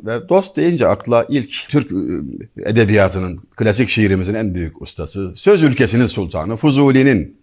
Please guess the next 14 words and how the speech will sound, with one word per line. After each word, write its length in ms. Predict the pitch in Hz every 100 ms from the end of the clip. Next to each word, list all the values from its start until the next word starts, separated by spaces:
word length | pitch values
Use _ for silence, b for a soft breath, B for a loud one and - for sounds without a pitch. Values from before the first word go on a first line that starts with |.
| -
mısra'yı, 520 | 90 - 90 80 80
beytiyle 440 | 98 92 110 90 85
başlamak 420 | 73 85 85 85
uygun 240 | 80 95
olur. 240 | 101 127 123 B B B B 113
"Dost 440 | 131 - - - -
bir 300 | 90 101 76
perva 540 | 101 101 87 85 80
felek, 460 | - 87 87 85 78
bir 300 | 90 104 104
rahm 540 | 92 87 101 90 87
devran 540 | 87 98 92 85 82 78
bir 180 | 78 67
sükun. 760 | 110 - 127 127 123 127 -